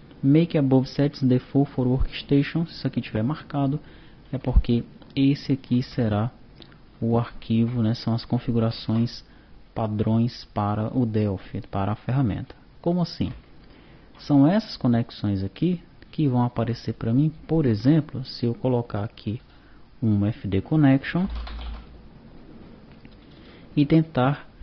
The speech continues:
conectar diretamente com uma dessas opções. Olha, então, como fazer isso? No lugar de eu clicar duas vezes aqui nele e definir a conexão através de um driver I D,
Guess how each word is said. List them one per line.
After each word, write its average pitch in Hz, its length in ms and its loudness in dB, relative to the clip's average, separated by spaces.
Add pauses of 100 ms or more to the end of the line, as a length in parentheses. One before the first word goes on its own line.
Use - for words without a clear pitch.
(200)
conectar 143 520 4
diretamente 127 600 2
com 262 140 2
uma 147 180 6
dessas 127 360 0
opções. 117 640 -2
Olha, 139 80 -14 (160)
então, 107 240 -2
como 120 220 -2
fazer 175 280 -2
isso? - 160 -4
No 113 60 0
lugar 120 180 2
de 117 80 -2
eu 113 60 0
clicar 107 280 -2
duas 113 280 0
vezes 101 260 0
aqui 101 240 -4
nele 98 380 0 (560)
e 104 80 0
definir 120 440 4
a 110 60 0
conexão 107 480 0
através 101 420 0
de 107 60 -2
um 110 140 4
driver 95 420 0
I 98 60 -4
D, 180 240 0